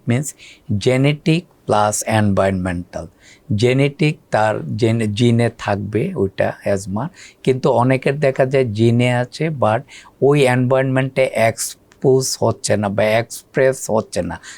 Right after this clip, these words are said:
যার ফলে তার জিনে থাকা সত্ত্বেও তার অ্যাজমার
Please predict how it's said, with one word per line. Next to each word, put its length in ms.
যার 220
ফলে 320
তার 200
জিনে 300
থাকা 400
সত্ত্বেও 440
তার 240
অ্যাজমার 460